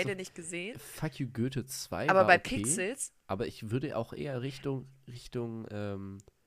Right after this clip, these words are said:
Speaker 2: Richtung fü-, äh, fünfzig, äh, Grautöne gehen.
Speaker 1: Nee, ich würde tatsächlich auf Pixels gehen, weil ich weiß, dass in dem Pixels-Film Adam Sandler mitspielt und ich glaube, Adam Sandler ist
Speaker 2: <laughs>
Speaker 1: präs-, prädestiniert dafür,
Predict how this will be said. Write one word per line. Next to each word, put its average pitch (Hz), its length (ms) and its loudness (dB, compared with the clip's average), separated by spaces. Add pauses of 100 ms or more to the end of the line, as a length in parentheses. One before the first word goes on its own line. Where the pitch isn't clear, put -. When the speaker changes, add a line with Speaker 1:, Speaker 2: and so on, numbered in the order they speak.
(720)
Speaker 2:
Richtung 131 300 -4
fü-, 131 200 -8
äh, 120 200 -2
fünfzig, 135 640 -8
äh, 110 140 0
Grautöne 92 680 -4 (920)
gehen. 87 280 -8 (800)
Speaker 1:
Nee, 208 380 0
ich 214 180 -6
würde 233 160 2
tatsächlich 214 540 -4
auf - 120 -6
Pixels - 540 -4
gehen, 151 240 -4 (340)
weil 208 340 4
ich - 180 -10
weiß, 208 320 4
dass 180 180 -4
in 175 140 -10
dem 175 180 -10
Pixels-Film 156 840 -4
Adam 196 260 0
Sandler 196 540 0
mitspielt 151 440 -6 (280)
und 175 100 -4
ich 175 100 -8
glaube, 175 300 4
Adam 170 240 -2
Sandler 208 460 8
ist - 140 12
Speaker 2:
<laughs> - 100 2
Speaker 1:
präs-, - 340 12
prädestiniert 233 760 6
dafür, 196 440 8